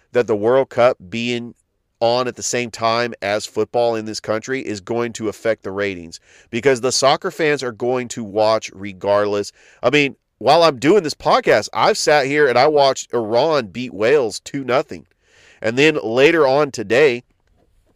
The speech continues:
probably gonna start in about twenty minutes, you got Qatar taking on Senegal. And then you have the Netherlands taking on Ecuador. And then get ready, at two P M,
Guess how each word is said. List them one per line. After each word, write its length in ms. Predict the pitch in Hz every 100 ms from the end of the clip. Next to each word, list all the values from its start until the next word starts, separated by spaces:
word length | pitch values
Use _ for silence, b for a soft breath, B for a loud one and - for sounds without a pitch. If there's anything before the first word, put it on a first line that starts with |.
| _ _
probably 260 | - 147 165
gonna 160 | 135 123
start 420 | - 143 160 -
in 100 | 107
about 400 | 92 131 143 -
twenty 280 | 147 147 107
minutes, 400 | 139 139 - - b b b
you 140 | 123
got 260 | 143 139 -
Qatar 520 | 120 127 139 147 123
taking 260 | 131 120
on 160 | 120 107
Senegal. 680 | - 135 165 107 98 117 _ _ _ _ b b b b
And 140 | 113
then 120 | 139
you 120 | 139 135
have 100 | 107
the 80 |
Netherlands 600 | 104 120 151 170 139 120
taking 260 | - 139 123
on 140 | 117 -
Ecuador. 480 | 131 - 120 117 127
And 260 | 101 104
then 340 | 123 147 165 156 -
get 260 | 120 147
ready, 520 | 110 123 123 104 90 _ -
at 260 | 110 104 -
two 280 | 143 160
P 300 | 175 156 165 143
M, 300 | 127 120